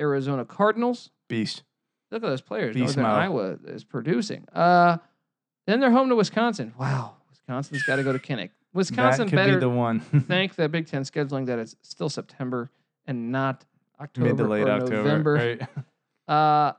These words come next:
Speaker 1: I still think that's a dangerous, dangerous game. I think last year was a dogfight for Wisconsin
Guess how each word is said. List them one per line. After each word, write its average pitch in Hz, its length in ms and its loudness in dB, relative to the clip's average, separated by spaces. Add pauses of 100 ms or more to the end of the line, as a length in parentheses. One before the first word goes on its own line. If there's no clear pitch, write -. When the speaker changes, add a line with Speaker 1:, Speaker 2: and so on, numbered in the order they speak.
Speaker 1:
I 143 100 -8
still 196 260 -4
think 151 180 -2
that's 123 140 -8
a 170 100 -14 (160)
dangerous, 147 540 -6
dangerous 135 420 -10
game. 120 160 -10
I 113 80 -8
think 202 220 -8
last 160 340 -2
year 113 80 -6
was 110 140 -8
a 117 40 -14
dogfight 107 480 -8
for 123 100 -12
Wisconsin 117 540 -10